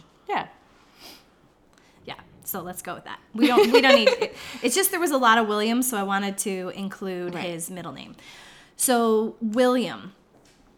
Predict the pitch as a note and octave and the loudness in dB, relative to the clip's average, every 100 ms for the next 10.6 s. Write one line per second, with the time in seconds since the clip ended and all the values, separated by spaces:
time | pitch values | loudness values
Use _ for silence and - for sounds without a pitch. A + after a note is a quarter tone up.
0 | _ - _ - C#4 D#4+ A#3 B3 - D4 | _ -20 _ -4 -2 -2 -2 -2 -2 -2
1 | A#3 G3 G3+ A#3 B3+ B3+ A3 B3 A3 E3+ | 0 0 0 -2 -4 -4 -4 -4 -4 -6
2 | F3 F#3 C4+ - A3 - - A3+ A3+ - | -8 -4 -4 -4 -4 -4 -2 -2 -4 -8
3 | - A3 G#3+ - G#3 G#3+ A3 B3 A#3 A#3 | -6 -4 -6 -4 -4 -4 -6 -6 -4 -4
4 | - - G3 G3+ G#3 F#3+ F#3+ F#3 F3+ F#3 | -4 -2 0 0 -2 -4 -2 -2 -2 -4
5 | - - - - F#3 F#3+ G3+ G3 F#3 F#3+ | -6 -10 -12 -12 -12 -10 -10 -8 -8 -8
6 | F#3 F3 F3 G3 F#3+ F3+ F3+ - - - | -8 -10 -12 -12 -10 -10 -10 -12 -14 -20
7 | - - - - - _ A3 G3+ A3 A3+ | -20 -20 -20 -20 -20 _ -2 0 0 -2
8 | C4 C#4+ - A3+ G#3+ G#3+ A3 G#3+ G#3+ - | -2 -2 -4 -4 -4 -4 -4 -4 -4 -6
9 | - - _ _ _ - A#3 G3+ G3 F#3+ | -8 -12 _ _ _ -8 -6 -6 -6 -8
10 | G3 G3+ F3+ F3 - | -8 -8 -10 -10 -12